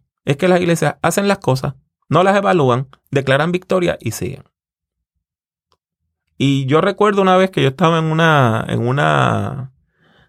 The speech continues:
eh, reunión de la mesa central de, la mesa directiva de mi denominación en Estados Unidos, que era la, el grupo más alto en ejecutivo, y literalmente esta persona dice, "Bueno, lo que podemos hacer es esto.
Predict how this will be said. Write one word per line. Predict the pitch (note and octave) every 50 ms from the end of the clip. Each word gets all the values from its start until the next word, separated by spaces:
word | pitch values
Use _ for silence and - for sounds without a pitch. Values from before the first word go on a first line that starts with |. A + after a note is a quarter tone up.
| _ _ -
eh, | - G#2 G#2+ G#2+ G#2+ G#2+ - E2+ - -
reunión | - B2+ A#2+ A#2+ B2 C3+ D#3 D#3+
de | D3+ C#3
la | B2+ A2
mesa | A#2 B2 C3+ C3 - - D#3 D3 C#3 B2+ A2 A2 F#2 - - _ _ _ _ _ _ _ _ -
central | - - C3+ B2+ B2 - C#3 D3 D3+ D3+
de, | D3 C#3+ B2 A#2 A#2 A2 G#2+ G2+ - - - - _ _ _ _ _ _ _ _ _ _ -
la | - A2 G#2
mesa | A#2 A#2+ - D#3
directiva | D#3 D#3 D3+ C#3 - D#3 D#3 D3+
de | D3+ C#3+
mi | C#3 C3+ B2+
denominación | B2+ B2 B2 A#2+ A#2+ A#2+ A#2 - - D3
en | D#3
Estados | D3+ D#3 D3+ D3 -
Unidos, | E3 F3 F#3+ F3+ - A#2+ -
que | -
era | A#2 A#2+ A#2+ A#2+ -
la, | A#2 G#2 - - - _ _ _ _ _ _ _ _ _ _ _
el | - G#2+ A2
grupo | A2 A#2 B2 B2+ B2+ D3+ C#3+ C3+ B2 A2+ G2+ E2 - - - - _ _ _ _ _ _ -
más | - A2 A#2+
alto | D3 D#3 D#3+ D#3 C#3+ - - G2 F#2+
en | G2+ F#2+ F#2 G#2+
ejecutivo, | - - A#2 A#2+ - F#3 C3 F3 E3+ C#3 A#2 B2 - _ _ _ _ _ _ _ _ _ _ _ _ _ _ _ _ _ _ _
y | - D#3 F#3
literalmente | G#3 G3+ F3+ E3+ D3+ D#3 D#3+ F#3 G#3 G#3 G#3
esta | F#3 - F#3+ E3+
persona | - D#3 D3 - E3 D#3+ C3+
dice, | B2+ B2+ - D#3
"Bueno, | C#3 C#3+ C#3 A2+ - - _ _ _ _ _ _ _ _ _ _ _ _ _ _ _ _ _ _
lo | - B2+ C#3+
que | D3+ F3
podemos | F3 F3+ G3 A3 C4 C#4+ D4 D4
hacer | C#4 B3+ - B3 A#3 A#3
es | G#3+ F#3
esto. | F3+ D#3 D#3 _ - G2+ -